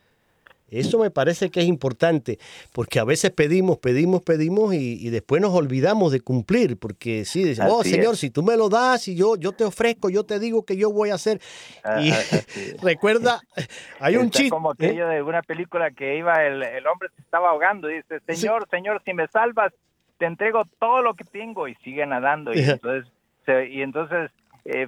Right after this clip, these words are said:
Speaker 2: en cuanto va acercándose a la playa, dice, "Bueno, Señor, Señor,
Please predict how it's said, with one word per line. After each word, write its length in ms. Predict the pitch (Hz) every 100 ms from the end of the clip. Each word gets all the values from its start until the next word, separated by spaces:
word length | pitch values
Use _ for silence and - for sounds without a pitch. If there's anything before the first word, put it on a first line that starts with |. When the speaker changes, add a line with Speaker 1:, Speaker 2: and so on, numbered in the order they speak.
| 123 120 120
Speaker 2:
en 80 | 127
cuanto 340 | 151 147 151
va 160 | 156 185
acercándose 640 | - 170 175 180 170 165
a 20 |
la 100 | 151
playa, 380 | - 170 180 160
dice, 300 | 165 - 170
"Bueno, 260 | 202 233 -
Señor, 340 | 208 240 240
Señor, 320 | - 226 247